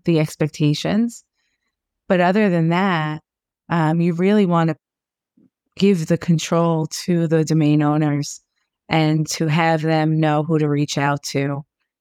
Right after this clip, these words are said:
to make the right decisions. That's the, I think, in my, again, in my opinion, it's the only way to scale. It's just too much information out there. It's too much data out there. And to,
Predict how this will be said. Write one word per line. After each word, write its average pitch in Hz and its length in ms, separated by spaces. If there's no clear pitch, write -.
to 156 220
make 151 260
the 151 100
right 147 220
decisions. 143 840
That's 185 220
the, 202 260
I 180 140
think, 170 280
in 170 140
my, 175 180
again, 160 240
in 156 100
my 156 140
opinion, 156 400
it's 156 120
the 160 100
only 156 180
way 151 140
to 147 100
scale. 143 580
It's - 200
just - 280
too 175 100
much 160 240
information 156 640
out 151 240
there. 151 180
It's 151 160
too - 140
much 156 200
data 156 260
out 151 280
there. 147 260
And 156 260
to, 156 300